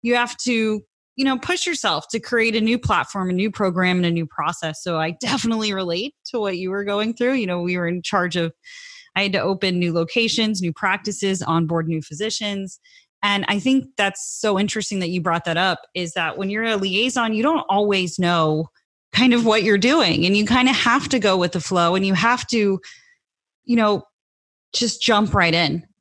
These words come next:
and, and really learn. And it's so important to use resources for training and network yourself with other individuals in the healthcare space to get advice, to get feedback, so you can create these new processes in marketing. So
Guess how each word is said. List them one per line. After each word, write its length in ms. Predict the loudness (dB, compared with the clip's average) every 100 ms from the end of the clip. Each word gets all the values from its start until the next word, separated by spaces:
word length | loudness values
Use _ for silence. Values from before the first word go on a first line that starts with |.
| -2
and, 320 | 2 2 2
and 180 | 2 2
really 260 | 2 2 0
learn. 240 | 2 2 2
And 140 | 2
it's 160 | 0 0
so 180 | 2
important 500 | 2 2 2 2 0 0
to 260 | 2 4
use 280 | 4 2 2
resources 600 | 0 0 0 -2 -2 -4
for 120 | -2
training 600 | -2 0 2 2 2 0 -6 -20 -20 -20 -4
and 500 | 0 2 2 2 0
network 560 | 2 4 4 4 2 0
yourself 440 | -2 2 2 2
with 180 | -2 0 2
other 260 | 4 4
individuals 520 | 4 4 2 2 2
in 60 | 2
the 60 | 0
healthcare 380 | 0 0 -2
space 480 | -2 0 0 0 -6 -12 -16 -6
to 80 | 0
get 180 | 2 2
advice, 480 | 2 2 2 0 -2
to 100 | -2
get 160 | -2
feedback, 680 | 0 2 4 4 2 0 -8 -20 -20 -10
so 140 | -2
you 180 | 0 -2
can 300 | -2 0 0
create 300 | 0 0 0
these 180 | 0 0
new 100 | 0
processes 560 | 0 -2 -4 -4 -2
in 80 | 0
marketing. 420 | 0 -2 -2 -2
So 300 | 0 0 0